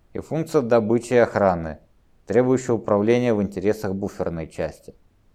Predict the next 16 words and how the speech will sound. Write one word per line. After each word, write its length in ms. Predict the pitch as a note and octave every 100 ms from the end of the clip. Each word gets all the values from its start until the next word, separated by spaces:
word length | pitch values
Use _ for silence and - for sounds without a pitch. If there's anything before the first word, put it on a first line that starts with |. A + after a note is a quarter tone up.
| _ _ _
Таким 340 | - - A2
образом, 540 | C3 C3+ A#2 F2 E2 D2 _ _ _ _ -
система 460 | F#2 - A#2+ A#2
власти 400 | A2 A#2 A2+ -
в 120 | G#2 -
племени, 720 | A#2+ C3 B2 G2 D#2+ D2 _ _ _ _
система 440 | G2+ - A#2 A2+
управления 880 | A2+ G#2+ A2+ A#2 C3 B2 F#2 D#2 - _ _ -
должна 320 | F#2 G2 A#2
быть 180 | A2+ G2+
двойной. 500 | G#2 G#2 F#2 D#2+ - _ _ _ _ _ _ _ _ _ _ _
Посмотрим, 480 | - - B2+ C3 G#2+
как 220 | G2+ -
это 220 | G2+ G2
устроено. 640 | F#2 - F2+ D#2+ D2 - _ _ _ _ _ _ _ _ _ _ _ _
Племя 500 | - A#2 D3+ C3 E2+